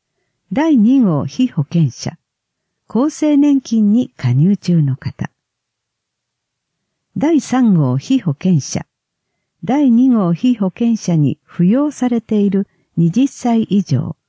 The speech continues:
六十歳未満の配偶者の方。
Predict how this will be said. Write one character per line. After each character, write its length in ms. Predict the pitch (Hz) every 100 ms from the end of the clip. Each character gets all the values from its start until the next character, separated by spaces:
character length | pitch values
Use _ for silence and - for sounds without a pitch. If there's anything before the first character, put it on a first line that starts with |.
| _
六 300 | 156 151 262
十 160 | 277 294
歳 300 | - 294 277
未 160 | 269 285
満 280 | 240 202
の 180 | 190 220 _
配 340 | - 180 214
偶 220 | 226 208
者 180 | - 156
の 100 | 180
方。 320 | - - -